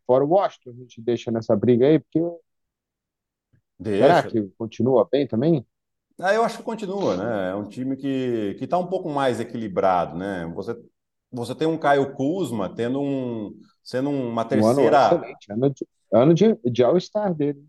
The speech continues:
Speaker 2: É, uma terceira arma aí, ofensiva do, do, do Washington, junto com com o Bradley Beal e o Porzingis, né? O Porzingis que, aliás,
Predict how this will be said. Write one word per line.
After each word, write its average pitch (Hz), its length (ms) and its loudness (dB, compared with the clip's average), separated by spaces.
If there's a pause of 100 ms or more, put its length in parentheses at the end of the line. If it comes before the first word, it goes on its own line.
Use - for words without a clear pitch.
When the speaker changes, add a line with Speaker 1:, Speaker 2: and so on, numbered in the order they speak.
(100)
Speaker 2:
É, 127 340 2
uma 120 180 -2
terceira 127 440 -4
arma 151 500 4
aí, 120 240 -4
ofensiva 117 680 -6
do, 165 500 0
do, 101 580 -6
do 104 160 -8
Washington, 156 560 2
junto 175 340 -6
com 185 380 -6 (1120)
com 120 100 -4
o 110 40 -2
Bradley 113 340 0
Beal 113 220 0
e 160 40 4
o 170 80 0
Porzingis, 139 540 -4
né? 90 60 -8
O 87 40 -12
Porzingis 107 360 -8
que, 143 100 -6
aliás, 127 400 0